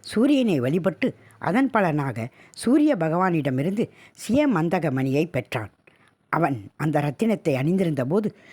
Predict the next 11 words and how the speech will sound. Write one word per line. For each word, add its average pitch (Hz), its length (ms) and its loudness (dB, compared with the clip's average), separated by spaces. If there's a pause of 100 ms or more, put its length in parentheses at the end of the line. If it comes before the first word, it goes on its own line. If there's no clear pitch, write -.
சூரிய 302 480 0
பகவானைப் 147 560 0
போல் 180 240 0
பிரகாசத்துடன் 160 720 -2
காணப்பட்டான். 123 640 -6 (500)
அந்த 160 300 0
நேரத்தில் 143 460 -2
அங்கு 135 260 0
வந்த 147 240 0
கிருஷ்ண 151 320 -4
பகவான் 113 380 -6